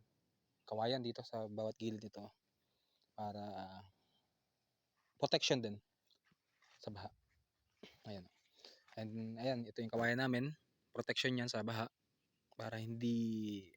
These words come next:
malakas yung pressure ng buga ng tubig. So, diyan bumabangga ang tubig sa kawayan. Pero dito sa amin, dati kasi dito may, may kawayan dito. Pero nagiba na rin, naanod na rin. Dahil sa lakas ng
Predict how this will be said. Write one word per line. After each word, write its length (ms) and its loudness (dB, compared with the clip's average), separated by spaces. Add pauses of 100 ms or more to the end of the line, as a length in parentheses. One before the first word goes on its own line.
malakas 400 0
yung 80 -6
pressure 320 0
ng 480 -2 (1400)
buga 320 6
ng 160 2
tubig. 240 2 (960)
So, 160 -6
diyan 160 0
bumabangga 420 0
ang 140 -6
tubig 240 -6 (400)
sa 160 -14
kawayan. 320 -12 (1040)
Pero 160 -2
dito 240 0
sa 180 -4
amin, 300 -4
dati 240 -2
kasi 160 0
dito 160 -2
may, 180 -2 (300)
may 160 -2
kawayan 320 2
dito. 400 -4
Pero 160 -2
nagiba 320 -2
na 160 -4
rin, 100 -8 (220)
naanod 320 -4
na 100 -4
rin. 160 -6 (680)
Dahil 180 -4
sa 140 -4
lakas 260 -8
ng 140 -14